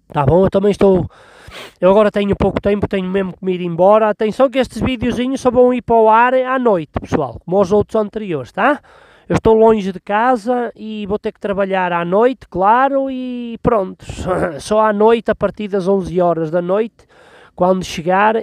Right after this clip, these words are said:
é que posso editar os dois e ca-, e deixá-los a carregar, tá?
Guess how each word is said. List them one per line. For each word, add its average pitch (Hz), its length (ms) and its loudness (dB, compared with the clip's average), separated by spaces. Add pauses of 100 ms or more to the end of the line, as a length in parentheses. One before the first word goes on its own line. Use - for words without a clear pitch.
(120)
é 202 200 -2
que - 80 -20
posso 196 340 2
editar 180 420 -2
os 165 120 -2
dois 190 300 0
e 220 60 -10
ca-, 214 220 -4
e 196 140 -6
deixá-los 190 460 -2
a 190 60 -2
carregar, 156 440 -10
tá? 202 240 -4